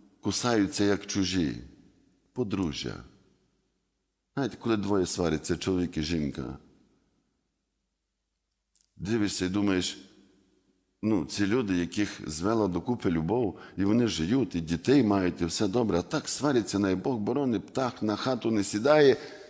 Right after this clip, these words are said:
земли тяжко, як вони, як вони сваряться. Чому? Бо тому що там, де б мала би бути оприсутнена любов,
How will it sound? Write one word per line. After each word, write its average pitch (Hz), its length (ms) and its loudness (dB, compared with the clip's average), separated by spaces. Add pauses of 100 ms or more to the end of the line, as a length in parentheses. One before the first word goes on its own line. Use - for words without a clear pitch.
земли 127 760 6
тяжко, 120 960 -2
як 95 280 -2
вони, 107 260 0 (540)
як 107 240 0
вони 110 200 4
сваряться. - 680 -4 (640)
Чому? 156 400 0 (1160)
Бо 127 140 -2
тому 131 220 0
що 120 300 -2 (340)
там, 110 360 0 (500)
де 104 140 4
б 92 240 -2
мала 110 380 4
би 90 140 2
бути 107 380 2 (680)
оприсутнена 117 840 2
любов, 101 760 2